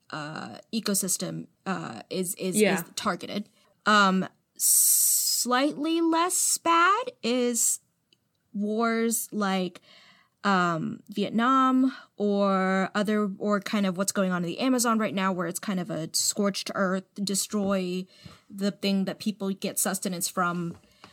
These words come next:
Speaker 1: um, tactics.
Speaker 2: Sure.
Speaker 1: So in those cases, yes, you are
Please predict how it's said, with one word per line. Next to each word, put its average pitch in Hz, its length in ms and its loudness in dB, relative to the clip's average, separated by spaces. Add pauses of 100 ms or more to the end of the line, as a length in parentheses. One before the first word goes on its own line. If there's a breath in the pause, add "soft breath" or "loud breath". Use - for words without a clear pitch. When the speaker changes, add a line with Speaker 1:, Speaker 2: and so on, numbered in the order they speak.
(220 soft breath)
Speaker 1:
um, 175 540 0 (360)
tactics. 302 640 -2
Speaker 2:
Sure. 202 360 2
Speaker 1:
So 202 440 4
in 214 140 4
those 208 200 4
cases, 185 640 -2
yes, 208 680 0
you 196 300 2
are 185 340 0